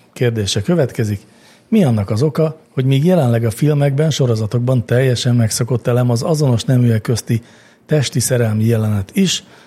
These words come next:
addig az idősebb emberek közti vonzódást jelenleg is csak jelzik, míg francia csókra is ritkán kerül sor, nemhogy ágyjelenetre.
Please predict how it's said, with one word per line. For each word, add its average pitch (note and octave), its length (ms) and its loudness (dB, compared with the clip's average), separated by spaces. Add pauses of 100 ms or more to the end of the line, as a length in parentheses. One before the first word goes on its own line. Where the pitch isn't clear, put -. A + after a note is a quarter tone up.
(120)
addig D3 300 0
az A2 200 0
idősebb C3 520 0
emberek A2+ 400 0
közti A#2 300 -4
vonzódást B2 760 0
jelenleg B2+ 360 0
is G#2+ 120 -2
csak - 220 -6
jelzik, D3 480 0 (340)
míg B2+ 160 0
francia F3 500 0
csókra A2+ 380 -2
is G#2+ 160 -2
ritkán A#2 400 -2
kerül G2 280 -4
sor, D3 300 -2
nemhogy A#2 320 -2
ágyjelenetre. G2 720 -6